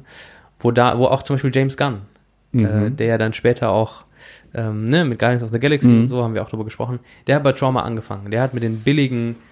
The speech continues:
Speaker 1: ramschigen Bullshit angefangen und darf
Speaker 2: Geil.
Speaker 1: jetzt die großen Filme machen, so.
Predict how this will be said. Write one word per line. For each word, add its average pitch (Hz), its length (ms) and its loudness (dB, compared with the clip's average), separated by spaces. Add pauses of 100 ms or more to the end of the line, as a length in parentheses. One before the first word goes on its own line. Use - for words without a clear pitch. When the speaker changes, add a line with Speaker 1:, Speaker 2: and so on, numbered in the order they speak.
(200)
Speaker 1:
ramschigen 117 800 0 (600)
Bullshit 135 420 2
angefangen 101 520 -12
und 104 140 -6
darf 117 140 2
Speaker 2:
Geil. 117 100 -2
Speaker 1:
jetzt 131 260 -4
die 120 80 -4
großen 117 320 -6
Filme 101 240 -10
machen, 104 300 -14
so. 104 160 -16